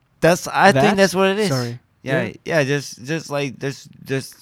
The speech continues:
Speaker 1: release the load right in the middle of the forehead.
Speaker 2: So you're saying because moose, because it is, w-, the, here's the other kind of weird part is we hunt them during mating season. So the males are super horny once a year. They get to reproduce.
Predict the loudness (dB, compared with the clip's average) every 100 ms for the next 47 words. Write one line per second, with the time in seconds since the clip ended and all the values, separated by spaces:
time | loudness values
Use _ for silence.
0 | -18 -6 -4 -2 -6 -6 -6 -4 -4 -4
1 | -6 -6 -8 -8 -10 -8 -6 -8 -4 -4
2 | -2 -2 0 0 -2 -2 -2 0 2 4
3 | 4 2 -2 -4 -6 -2 -2 0 -2 -2
4 | -4 -4 -4 0 -2 2 2 2 2 4
5 | 6 6 4 0 -2 0 2 2 0 0
6 | 0 0 0 0 0 0 0 -2 0 0
7 | 2 0 0 0 -4 -4 -4 -4 -4 -2
8 | 0 0 2 2 2 0 0 0 0 -4
9 | -2 -2 0 0 0 0 0 0 -2 -2
10 | 0 -2 -4 -4 -6 -6 -6 -2 -2 -2
11 | -4 -8